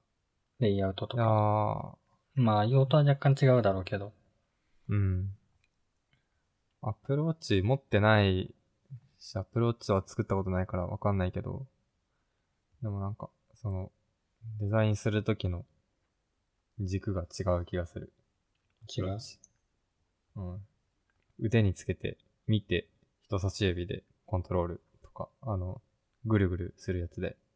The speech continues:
Speaker 2: ダイヤルでコントロールとか、のやり方と、iPhone、片手で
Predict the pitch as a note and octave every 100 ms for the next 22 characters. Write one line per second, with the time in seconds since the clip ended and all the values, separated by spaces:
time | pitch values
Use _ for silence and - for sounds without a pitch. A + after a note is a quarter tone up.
0 | - F#2+ F#2 F2+ F#2 F2+ G2 F#2 F#2 F2+
1 | F#2+ F#2+ - - _ _ _ _ _ _
2 | _ _ _ _ _ - F#2+ F2+ F#2 F#2
3 | F2+ F#2+ - - G#2 - F#2 A2+ - _
4 | _ _ _ _ _ _ - - G#2 G2
5 | F#2 F2+